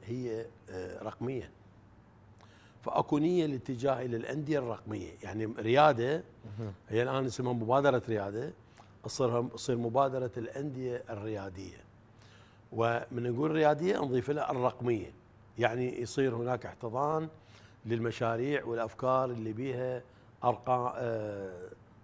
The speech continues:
Speaker 1: ذكاء اصطناعي،
Speaker 2: زين.
Speaker 1: وبالتالي نكون احتضنا أولادنا اللي عندهم هاي الأفكار.
Speaker 2: مهم.
Speaker 1: أحيانًا ما يلقون أحد يحتضنهم،
Speaker 2: زين.
Speaker 1: إن شاء الله احنا نحتضنهم، وبالتالي نوصل إلى حالة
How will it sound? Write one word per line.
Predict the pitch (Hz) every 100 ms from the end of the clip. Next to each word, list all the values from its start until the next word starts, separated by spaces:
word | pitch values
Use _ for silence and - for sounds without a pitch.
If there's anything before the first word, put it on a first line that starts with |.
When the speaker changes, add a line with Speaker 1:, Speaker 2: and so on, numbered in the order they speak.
| -
Speaker 1:
ذكاء | 120 117
اصطناعي، | 104 127 123 107 127
Speaker 2:
زين. | 131 - - - -
Speaker 1:
وبالتالي | 123 131 - 160 175 175 156 160 151 - - - -
نكون | 120 - 170 151
احتضنا | - 139 151 165 143
أولادنا | 135 131 135 147 131 120 113
اللي | 110 117
عندهم | 117 156 147
هاي | 139
الأفكار. | 135 113 - 98 95
Speaker 2:
مهم. | 113 117 101 - -
Speaker 1:
أحيانًا | - 139
ما | 139
يلقون | 160 160 151 143
أحد | 131 120
يحتضنهم، | 95 135 123 127 151 208 - - - 123
Speaker 2:
زين. | 120 113
Speaker 1:
إن |
شاء | - 139
الله | 139 131
احنا | 131 139
نحتضنهم، | 107 147 139 160 170
وبالتالي | 135 135 143 135 131 135 - - - - -
نوصل | 127 143 - 120
إلى | 123 131 120 104 -
حالة | - - 147 160 175 180